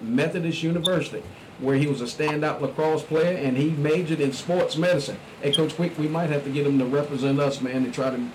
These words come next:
you know, try to crack this thing on E S P N. He, and he finished with a Bachelor in Science, and he is, right now, he is a certified personal trainer in Greensboro, North Carolina. Josh,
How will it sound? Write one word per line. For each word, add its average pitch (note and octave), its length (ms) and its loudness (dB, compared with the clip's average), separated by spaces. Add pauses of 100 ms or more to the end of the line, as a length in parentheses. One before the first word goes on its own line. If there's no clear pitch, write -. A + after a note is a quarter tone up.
you B2 140 0
know, A#2 60 -4
try C3 140 -4
to B2 80 -6
crack C3+ 220 -4
this A#2+ 140 -8
thing C3 200 -2
on A2 80 -4
E C3 120 0
S A#2+ 100 -6
P C3 320 0
N. - 80 -8 (300)
He, C#3 300 4
and C3 160 0
he C#3+ 80 4
finished F3 380 0
with D3 140 2
a C#3 60 2
Bachelor C#3+ 520 -2
in C#3 80 4
Science, D#3+ 460 0 (260)
and C3+ 160 2
he D#3 160 6
is, - 340 -2
right E3 260 2
now, D#3 280 0
he C#3 180 0
is C3 240 0
a B2 140 -2
certified E3 680 0
personal D#3 380 0
trainer E3 460 0
in C3+ 240 0 (120)
Greensboro, D3 680 0
North C#3+ 260 0
Carolina. C#3+ 360 0
Josh, E3 420 -2